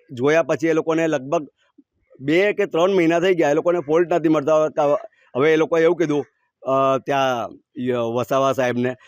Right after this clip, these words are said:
કે "ભાઈ હવે આ લાઈન નવી નાખવી પડશે તો આપણને આપણો ફોલ્ટનો નિરાકર આવશે, એટલે આપણને ફોલ્ટ મળી જશે આ નવી નાઈ-, લાઈન નાખીશું એ પ્રમાણે." પછી એ લોકોએ હમણાં કોઈ કો-, કોઈ કોર્પોરેટરના કોટામાંથી આ લાઈન મંજૂર કરીને આ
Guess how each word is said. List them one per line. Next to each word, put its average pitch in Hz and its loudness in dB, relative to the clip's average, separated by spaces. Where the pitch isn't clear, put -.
કે 147 -4
"ભાઈ 147 2
હવે 143 2
આ 143 0
લાઈન 135 -2
નવી 127 -2
નાખવી 127 -4
પડશે 131 -6
તો 139 -4
આપણને 127 0
આપણો 135 -4
ફોલ્ટનો - -4
નિરાકર 123 0
આવશે, 117 -2
એટલે - -8
આપણને 131 0
ફોલ્ટ 131 -2
મળી 143 2
જશે 120 0
આ 120 -2
નવી 127 0
નાઈ-, 127 0
લાઈન 120 2
નાખીશું 120 -6
એ 113 -6
પ્રમાણે." 98 -10
પછી 147 2
એ 170 4
લોકોએ 160 2
હમણાં 151 2
કોઈ 143 -2
કો-, 139 0
કોઈ 143 0
કોર્પોરેટરના 135 -2
કોટામાંથી 127 -2
આ 127 -2
લાઈન 127 2
મંજૂર 120 0
કરીને 127 0
આ 123 -2